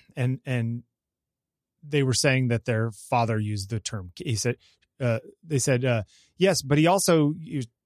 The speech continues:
talking about their father. "I also used, he also used the word camp recently, so I'm very confused about this mix of vocab because camp is, like, quite a current thing as well." And I, and I said, "Wait till you get older and you're gonna be confused by the vocab of all the youngsters. It's very disheartening." And they said, "No, but I already am."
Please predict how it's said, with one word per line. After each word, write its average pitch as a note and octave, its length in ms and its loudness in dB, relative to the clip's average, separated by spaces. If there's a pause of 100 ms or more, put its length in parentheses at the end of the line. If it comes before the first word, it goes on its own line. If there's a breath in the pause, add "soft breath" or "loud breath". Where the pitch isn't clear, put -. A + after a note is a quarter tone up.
(120)
talking A2 180 -2
about F#2+ 160 -6
their F#2 120 -8
father. F#2+ 280 -12
"I C3 140 0
also G3 240 0
used, E3 320 0
he D#3 140 4
also F#3+ 200 2
used D3+ 140 2
the E3 60 0
word C#3 220 2
camp A3+ 360 0
recently, A2+ 400 -2
so D3+ 160 -2
I'm C#3+ 120 0
very G#3+ 200 2
confused E3+ 420 0
about C3 160 0
this A#2 160 -2
mix D3+ 240 2
of B2+ 140 2
vocab B2+ 460 2
because A#2+ 240 0
camp G3 300 0
is, C#3 240 0
like, D3+ 340 0
quite D#3+ 400 0 (380)
a - 80 -4
current C#3+ 320 0
thing C#3 200 2
as A#2+ 140 4
well." A2+ 460 2 (720)
And C#3+ 160 -2
I, D3+ 180 0
and D3+ 160 0
I C#3+ 100 4
said, C#3+ 220 2
"Wait F3+ 180 2
till G3+ 100 2
you F#3 100 2
get D#3+ 140 4
older F3+ 220 4
and B2 80 2
you're C3+ 100 2
gonna C3 140 0
be B2+ 80 -2
confused C3+ 420 0
by C3+ 100 2
the B2 80 0
vocab C3+ 360 2
of A#2+ 160 0
all A#2+ 120 2
the A#2 100 0
youngsters. B2 460 0
It's G#2+ 120 -8
very D3 160 4
disheartening." A#2+ 580 0 (380 soft breath)
And C#3+ 80 2
they D#3+ 80 4
said, D3 240 2
"No, G3 200 4
but E3+ 120 2
I E3 120 4
already F#3 280 4
am." C#3+ 320 2